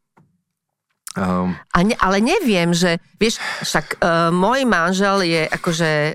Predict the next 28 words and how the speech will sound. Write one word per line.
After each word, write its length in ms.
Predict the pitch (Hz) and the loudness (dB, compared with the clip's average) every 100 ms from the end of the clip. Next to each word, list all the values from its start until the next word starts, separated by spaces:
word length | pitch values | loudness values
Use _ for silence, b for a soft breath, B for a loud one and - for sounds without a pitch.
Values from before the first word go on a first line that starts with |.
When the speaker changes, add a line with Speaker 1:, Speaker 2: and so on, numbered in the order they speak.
| - | -4
Speaker 2:
on 160 | 160 | -2
je 400 | 170 151 143 139 165 _ - | 0 0 0 -2 -8 _ -8
hlava, 480 | 156 156 185 190 165 | -2 0 0 0 0
mapa, 480 | 165 175 - 160 | 0 -2 -2 0
on 140 | 156 160 | 0 0
je 100 | 160 | 0
Speaker 1:
Áno. 80 | 165 | 0
Speaker 2:
I 100 | 175 | 0
T, 220 | 202 - 170 | -2 -2 -2
on, 220 | 160 165 170 - | 0 -2 -4 -6
on 160 | 165 170 | -2 0
má, 240 | 180 175 - | 2 0 -2
on 240 | 175 185 | -2 0
má 100 | 185 | 0
toľko 320 | 170 220 220 208 | 0 0 0 0
informácií 540 | 190 202 190 180 190 | 0 0 0 0 0
v 80 | 165 | 0
hlave, 200 | 165 160 | 0 0
že 100 | 165 | -2
to 160 | - 156 | -4 -6
si 140 | - | -2
neviete 260 | 165 165 - | 0 0 0
ani 160 | 156 | -2
predstaviť. 600 | 143 139 131 - 156 185 - b b b b | 0 -2 -4 -2 -2 -2 -6 b b b b
A 100 | 156 | 0
ja 140 | 175 | 0
vždycky, 420 | 180 320 - 349 | 0 -4 -2 -2
akože, 540 | 262 220 208 185 170 | 0 0 2 2 0